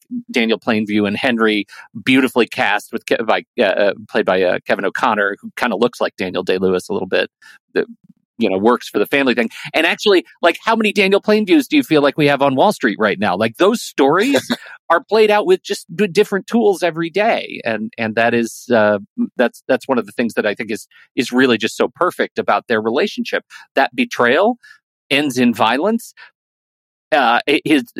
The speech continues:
Speaker 1: his adopted son lights their cabin on fire. What is that cabin on fire a metaphor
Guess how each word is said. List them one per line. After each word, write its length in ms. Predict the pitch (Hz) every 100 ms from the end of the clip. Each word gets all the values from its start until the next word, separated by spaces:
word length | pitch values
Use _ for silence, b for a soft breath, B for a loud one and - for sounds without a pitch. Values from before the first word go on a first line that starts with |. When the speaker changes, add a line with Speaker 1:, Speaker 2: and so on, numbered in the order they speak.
| 120
Speaker 1:
his 440 | 120 139 127 - -
adopted 560 | 131 139 139 147 123
son 440 | - 143 135 214 254 b -
lights 460 | 110 120 151 -
their 200 | - 139
cabin 380 | 110 123 123 160
on 180 | 180 202
fire. 440 | - 185 214 247 240 b b _ _ _ _ 120
What 260 | 139 190
is 140 | 196 175
that 200 | 170 -
cabin 300 | 180 190 156
on 140 | 156
fire 260 | 160 151 143
a 60 |
metaphor 480 | 143 147 - 139